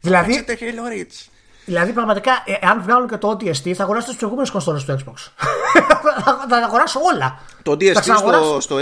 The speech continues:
Speaker 2: στο Xbox υπάρχει, στο P C δεν ξέρω αν υπάρχει.
Speaker 1: Ναι, ενώ στο Game Pass, δεν υπάρχει στο Game Pass.
Speaker 2: Να σου πω την αλήθεια, δεν θυμάμαι.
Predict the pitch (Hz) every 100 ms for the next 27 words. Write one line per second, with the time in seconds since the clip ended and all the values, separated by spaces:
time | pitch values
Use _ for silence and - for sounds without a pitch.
0 | 156 208 208 160 226 190 - 127 131 214
1 | 135 117 107 104 98 104 - - - _
2 | _ _ _ _ _ _ _ _ 156 170
3 | 147 165 160 170 175 120 123 143 139 123
4 | 110 110 127 135 - _ _ _ _ _
5 | _ _ _ _ 123 - 160 160 156 160
6 | 165 160 120 110